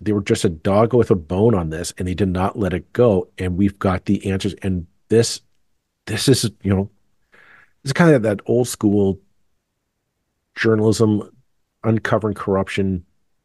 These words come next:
you know, that, that, that, that progressive era of, uh, uh, uh, of, of journalism that, that's going on here. And it's refreshing to see, and it's, it's, it embo-, emboldens me that, you know, the people are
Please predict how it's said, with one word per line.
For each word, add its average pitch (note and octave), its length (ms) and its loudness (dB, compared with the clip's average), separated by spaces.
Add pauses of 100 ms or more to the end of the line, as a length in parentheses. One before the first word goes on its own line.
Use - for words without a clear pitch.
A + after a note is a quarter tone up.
(800)
you F#2+ 80 -6
know, F2+ 160 -4
that, G2+ 360 -8
that, G2 260 0
that, G#2 200 0
that G#2 200 2 (260)
progressive A2 500 2
era G2+ 240 2
of, F#2 340 -2
uh, F2 280 -2 (680)
uh, - 240 -8 (180)
uh, G2 200 0
of, F#2 340 -4
of G2+ 100 -4
journalism G2 480 -2
that, F2+ 240 -4
that's F#2+ 260 -2
going F#2 220 0
on G2 160 2
here. G2 260 0
And A#2 120 -2
it's G2+ 160 -2
refreshing D3 480 2
to G#2+ 80 2
see, A2+ 400 -4
and G2+ 100 -4
it's, G2 180 -4 (100)
it's, G2+ 300 -4 (1200)
it A2+ 100 4
embo-, G2+ 640 2
emboldens A2 560 2
me G#2+ 140 2
that, F2+ 300 0
you G2 80 -4
know, F2+ 220 -2 (120)
the G2 80 -2
people D#3 520 2 (260)
are G#2 460 4